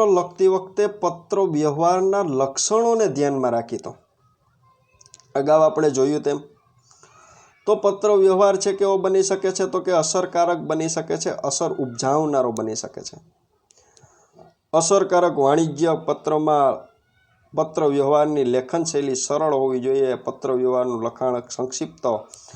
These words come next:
સ્પષ્ટ અને ગ્રાહકલક્ષી અભિગમવાળું હોવું જોઈએ. પત્રમાં વિષય વસ્તુની રજૂઆત પદ્ધતિસર, વાતચીત સ્વરૂપે, વિવેકપૂર્ણ ભાષામાં અને યોગ્ય શબ્દભંડોળનો ઉપયોગ કરીને થવી જોઈએ.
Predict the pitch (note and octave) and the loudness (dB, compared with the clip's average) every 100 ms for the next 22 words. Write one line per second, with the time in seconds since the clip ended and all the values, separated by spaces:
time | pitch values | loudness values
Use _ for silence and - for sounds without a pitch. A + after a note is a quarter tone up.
0 | - _ - - E3+ F3+ F3+ F3 D#3+ B2+ | -20 _ -16 -4 2 2 0 -2 0 0
1 | B2+ C3+ D#3+ E3 C#3 C#3 - F3 - C3 | 2 4 4 2 -2 -2 -2 -4 -2 -4
2 | B2+ C#3 D3 C3 B2 B2 A#2 A#2+ A#2+ D3 | -2 -2 -2 0 0 0 -2 -2 0 0
3 | C3+ A2 - _ _ _ _ _ _ _ | 0 -4 -8 _ _ _ _ _ _ _
4 | _ _ - - _ _ D3+ C#3+ G3+ G#3+ | _ _ -20 -20 _ _ -4 -2 0 4
5 | A3 F3+ E3+ - G#3 F#3 F3 - F3+ F3+ | 4 4 2 4 4 4 0 -2 0 2
6 | D3+ D3+ E3 E3 D#3+ - D3 C3+ D3+ D#3 | 0 0 4 4 4 0 -4 -2 -4 -4
7 | C#3+ D3+ D#3 C#3 A#2+ B2+ - F3 F#3+ - | -2 0 0 2 2 0 -2 -4 -4 -2
8 | D3+ D3 D3 C#3+ C3+ A#2+ D#3 F3+ F3+ - | -2 -2 0 0 0 0 0 -2 -2 -2
9 | D3 C#3+ B2+ - - C3+ C3+ C3 B2+ A#2+ | 0 0 0 0 0 -2 0 0 0 -2
10 | C#3 F#3 G3 F3 D3+ C3 C3+ C3 C3 A#2 | 0 0 0 -2 -2 -2 -2 -4 -4 -4
11 | B2 B2 A#2+ A2+ - C#3 D3+ D3 - A2+ | -4 -4 -4 -4 -4 -2 0 -2 -6 -6
12 | A2+ A2 G#2 G#2 G#2 G2+ F2+ | -4 -6 -8 -8 -6 -8 -8